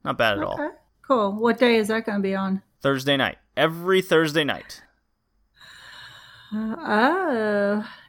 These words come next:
Speaker 2: at that location.
Speaker 1: Yes.
Speaker 2: But what's the location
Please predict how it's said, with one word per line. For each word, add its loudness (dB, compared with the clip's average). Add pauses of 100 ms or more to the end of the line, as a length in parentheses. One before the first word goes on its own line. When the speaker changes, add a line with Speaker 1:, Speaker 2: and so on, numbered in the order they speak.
(120)
Speaker 2:
at 4
that 0
location. -2
Speaker 1:
Yes. -4 (400)
Speaker 2:
But -2 (180)
what's -2
the -4
location -6